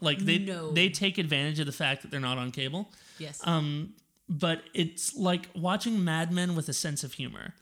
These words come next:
Speaker 1: Like, if you, there are things that people love watching about Mad Men, like, you know, the clothes and the style and the time period and everything.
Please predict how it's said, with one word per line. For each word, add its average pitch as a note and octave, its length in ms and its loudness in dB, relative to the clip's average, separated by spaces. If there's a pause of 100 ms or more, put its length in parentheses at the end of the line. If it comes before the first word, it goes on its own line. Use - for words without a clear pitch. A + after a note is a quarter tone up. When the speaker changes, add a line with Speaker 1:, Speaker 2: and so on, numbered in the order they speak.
Speaker 1:
Like, D#3 280 2
if E3+ 180 2
you, A3 380 4 (200)
there G3 220 4
are A3 60 2
things A3+ 300 0
that G3 120 0
people F3+ 300 0
love D3 400 0
watching C3+ 560 -4
about B2+ 360 -4
Mad A#2+ 300 -4
Men, E3 280 0
like, C3+ 220 -2
you C#3 60 -4
know, B2 220 0
the B2 480 -4
clothes C#3 500 0
and B2+ 80 -6
the B2 60 -8
style C3+ 520 -2
and B2+ 80 -6
the A#2+ 80 -6
time C3 260 -4
period C3+ 280 -4
and C3+ 80 -4
everything. C3 460 -6